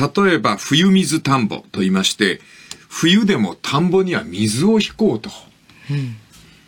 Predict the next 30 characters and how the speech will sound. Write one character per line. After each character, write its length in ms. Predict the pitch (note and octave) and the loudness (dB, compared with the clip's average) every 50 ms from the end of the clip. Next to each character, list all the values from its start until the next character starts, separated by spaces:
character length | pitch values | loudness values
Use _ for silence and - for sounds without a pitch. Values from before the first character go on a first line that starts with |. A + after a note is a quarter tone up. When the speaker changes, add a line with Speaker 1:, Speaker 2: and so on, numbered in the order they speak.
| _ _ _ _ _ _ | _ _ _ _ _ _
Speaker 1:
ま 140 | - A#2 G#2 | -4 -2 0
あ、 40 | G2 | 0
そ 360 | - - - - C#3+ D#3 D#3+ | -2 -4 -4 0 2 2 2
う 40 | D#3 | 2
す 140 | - - D#3+ | 2 0 2
る 140 | D#3 D#3 | 2 2
と 100 | - D#3 | 2 0
そ 160 | C#3+ - D3 C#3 | 0 0 0 0
の 140 | C3+ C3 | 2 2
水 400 | B2 A#2 B2 C3 C3+ - E3+ F#3 | 2 2 2 2 2 2 4 4
の、 240 | F#3 F#3 F3+ - - - | 4 4 2 2 0 -4
あ、 140 | - - - | -8 -8 -8
あ、 260 | - A#2 - - - | -8 -8 -8 -6 -4
浅 240 | A#2 - - F3+ F3 | -2 0 2 2 2
瀬、 200 | - - B2+ A2 | 2 2 0 -2
田 160 | - - E3 | -2 0 0
ん 80 | E3+ E3 | 2 2
ぼ 120 | D#3+ D#3+ | 2 2
の 120 | D#3 D#3 C3 | 2 2 0
そ 120 | - D3+ | 0 0
の、 260 | C#3+ C3+ C3 - - - | 2 2 0 0 -2 -2
お、 240 | A#2 B2+ B2+ B2 A#2+ | 0 2 2 2 2
泥 260 | A2+ C3+ D3+ E3 E3+ | 2 2 2 2 2
水 180 | D#3+ C3+ A#2 A2 | 2 2 2 4
の 160 | G#2 G2 G2 | 4 4 2
浅 240 | G#2+ - C#3+ C#3+ C3+ | 2 0 0 0 0
瀬 140 | - D3+ C#3 | 0 0 0
の 120 | C#3 C3+ | 0 0
中 520 | C#3+ C#3 C3 - A#2+ A2+ G#2 G2 F#2+ G2 | 0 0 0 0 0 2 2 4 4 4
に 280 | A#2 D3+ F3 D3 - | 4 4 2 2 0